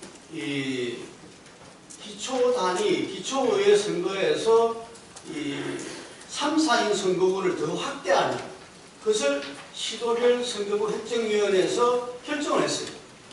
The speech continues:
그런데 시도의회에서 전부 다 바꿔버렸어요. 오히려 기존에 있던 삼, 사 인 선거구도 이 인 선거구로 다 바뀌어버렸어요.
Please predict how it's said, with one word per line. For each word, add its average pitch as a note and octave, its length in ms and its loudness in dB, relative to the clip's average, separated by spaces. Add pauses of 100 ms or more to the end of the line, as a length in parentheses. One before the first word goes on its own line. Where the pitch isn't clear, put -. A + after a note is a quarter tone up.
(560)
그런데 C4+ 680 2
시도의회에서 A3+ 1120 4
전부 D4+ 340 0
다 - 260 4
바꿔버렸어요. - 880 2 (2000)
오히려 - 480 2
기존에 D#4 440 4
있던 A3+ 260 0
삼, C4+ 240 0
사 G3 240 4
인 G3 240 0
선거구도 F#3+ 840 0
이 G#3 140 -2
인 C4 80 2
선거구로 G3 480 0
다 - 160 -4
바뀌어버렸어요. - 640 -4